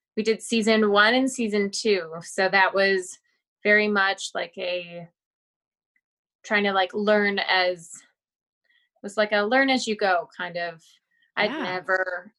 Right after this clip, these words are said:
Speaker 1: ever, I didn't even, yeah, you don't even know at the time when you're gonna start doing something that there's gonna be two seasons. So it was definitely a, uh, a learning experience.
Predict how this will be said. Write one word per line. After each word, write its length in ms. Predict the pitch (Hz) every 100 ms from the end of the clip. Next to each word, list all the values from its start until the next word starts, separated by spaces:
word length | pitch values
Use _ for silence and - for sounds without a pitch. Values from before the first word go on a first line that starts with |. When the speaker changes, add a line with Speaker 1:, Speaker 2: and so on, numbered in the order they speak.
| _
Speaker 1:
ever, 400 | 240 254 233 214 -
I 80 | 240
didn't 140 | 269
even, 400 | 247 220 196 190 _
yeah, 180 | - 254
you 180 | 208 226
don't 180 | 254 277
even 200 | 269 233
know 180 | 208 214
at 120 | 214
the 80 | 208
time 300 | - 190 185
when 120 | 185
you're 300 | 180 180 180 _ _ _ _ -
gonna 180 | 202 190
start 360 | - 185 185
doing 240 | 190 185 185
something 360 | 185 185 180
that 160 | 175 175
there's 220 | 180 180
gonna 180 | - 175
be 200 | 165 170
two 280 | 170 202 180
seasons. 840 | - 185 185 196 180 175 170 - -
So 440 | - - 202 196
it 60 | 190
was 180 | 208 -
definitely 640 | 196 190 202 - 196 185
a, 280 | 180 170 170
uh, 280 | 160 156 156 - _ _ _ _ _ _
a 120 | - 180
learning 460 | 180 185 185 185
experience. 880 | 175 - - 190 180 175 185 - -